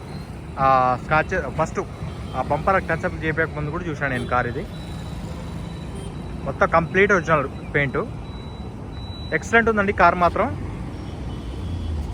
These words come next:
టైర్లు కూడా మీకు ఇది ఎయిట్-, ఎయిటీ పర్సెంట్ టైర్లు ఉన్నాయండి. ఒక ఫ్రంట్ గ్లాస్ ఒక్కటే మారింది, మిగతా గ్లాసులు, డోర్లు మొత్తం కంప్లీట్ ఒరిజినల్. లెఫ్ట్ సైడ్ డోర్ చూడొచ్చు, కంప్లీట్ ఒరిజినల్ అండి.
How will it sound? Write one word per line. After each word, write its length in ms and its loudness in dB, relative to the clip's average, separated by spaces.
టైర్లు 240 6
కూడా 160 6
మీకు 320 0
ఇది 180 2
ఎయిట్-, 460 4
ఎయిటీ 200 4
పర్సెంట్ 320 2
టైర్లు 220 4
ఉన్నాయండి. 400 0
ఒక 140 0
ఫ్రంట్ 320 4
గ్లాస్ 280 6
ఒక్కటే 260 6
మారింది, 360 8
మిగతా 240 4
గ్లాసులు, 600 4
డోర్లు 260 4
మొత్తం 400 -2
కంప్లీట్ 380 -2
ఒరిజినల్. 340 -4
లెఫ్ట్ 200 2
సైడ్ 140 8
డోర్ 240 6
చూడొచ్చు, 260 4
కంప్లీట్ 420 0
ఒరిజినల్ 280 0
అండి. 220 -4